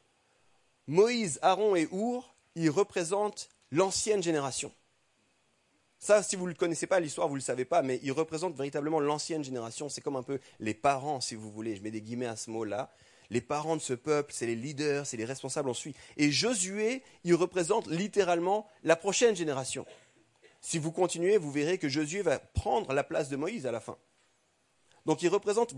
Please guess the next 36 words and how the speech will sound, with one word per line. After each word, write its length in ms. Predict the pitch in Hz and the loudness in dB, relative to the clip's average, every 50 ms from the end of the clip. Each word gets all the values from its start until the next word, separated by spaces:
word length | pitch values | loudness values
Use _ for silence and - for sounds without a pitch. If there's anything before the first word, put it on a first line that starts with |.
| 131 120 | -10 -4
véritablement 640 | 135 196 220 220 - 196 180 165 170 170 180 190 175 | 2 2 2 2 2 0 2 2 2 4 4 4 4
la 220 | 147 151 151 120 | 6 4 4 4
jeune 340 | 135 123 131 165 170 165 143 | 2 0 2 4 4 4 2
génération. 500 | 131 127 127 113 110 113 - - 143 71 | 0 -2 -2 -2 -4 -4 -6 -8 -6 -2
Alors 180 | 143 160 - | -2 -2 2
quelques 340 | - 247 254 254 233 202 175 | 2 2 2 2 0 2 2
éléments 260 | 190 190 180 190 196 | 4 4 4 2 2
que 60 | 185 165 | 0 0
j'aimerais 200 | 151 143 147 143 | 0 0 2 2
noter, 380 | 143 151 156 156 - 175 190 | 2 2 0 0 0 0 0
puis 140 | 190 - 131 | 0 0 -2
ensuite 260 | 127 - - 165 - | -2 -2 -4 -6 -2
on 80 | 135 127 | 0 2
va 80 | 127 | 2
aller 160 | 123 123 123 120 | 2 2 0 -2
dans 160 | 113 113 110 | -2 -4 -6
le 60 | 107 | -6
message. 420 | 104 110 - - 101 - - - _ _ _ - - - - _ _ _ - | -8 -8 -6 -6 -6 -6 -8 -12 _ _ _ -20 -20 -20 -20 _ _ _ -8
Tout 80 | - 185 | -2 2
d'abord, 340 | 190 202 - - 254 254 - | 2 4 6 4 2 4 2
c'est 80 | 202 | 0
intéressant 400 | 190 180 - 185 185 175 - 220 | -2 0 0 0 0 2 0 2
de 80 | 196 170 | 2 2
voir 240 | 156 170 190 196 - | 2 2 0 0 2
que 80 | 175 | 2
la 140 | 147 143 135 | 2 2 2
victoire 460 | 135 160 151 - - 180 196 196 170 | 2 -2 -8 -4 2 4 4 4 4
est 60 | 156 | 2
connectée 520 | 139 - - 196 180 185 175 - - 214 202 | -2 4 4 6 6 4 0 0 -2 0 0
au 40 | 165 | 0
fait 160 | - 180 170 | 0 -2 -2
de 100 | 151 143 | -2 -4
travailler 560 | - - - 165 160 165 165 175 180 185 - - | -4 0 0 2 2 2 0 0 0 -2 -2 -2
entre 300 | 165 175 170 - - 139 | -4 -6 -6 -6 -6 -8
les 80 | 135 | -6
générations. 560 | 127 127 127 120 113 110 104 - - 90 73 | -6 -4 -4 -4 -4 -4 -6 -8 -10 -12 -12